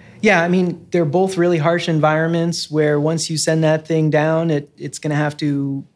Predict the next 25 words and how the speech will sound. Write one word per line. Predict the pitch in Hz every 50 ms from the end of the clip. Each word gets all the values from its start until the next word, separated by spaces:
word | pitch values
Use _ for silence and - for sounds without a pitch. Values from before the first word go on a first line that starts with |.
| _ _ _
survive | - - - 151 143 139 139 143 143 147 147 135
and | 143 139
exist | 135 127 120 143 143 143 -
on | 151 139 135
its | 139 135 - 143
own. | 139 143 156 175 175
I | -
mean, | 160 165 160 160 160 -
I, | - 165 165
I | - 170 165
do | 185 202
think | 196 180 160 151 139 151 - _ _ _ _ _ _
we | - 139 156 160
should | 151 - - 160 147 139
be | 151 147 147
spending | 147 - 151 143 139 143 135 139 139 135 135 135 135 131 - _ _ _ _ _
kind | - 143
of | 131 117 - 147
more, | 147 147 147 147 147 143 139 135 - - _ _ _ _ _ -
more | 156 156 165 185 185 190 190
or | - 151 147 147
as | 143 127 127
much | 151 160 160 - -
energy | 143 151 156 156 151 135 135 143 143 143 139 143
on | - 139 143 139 139 135 135 135 131 131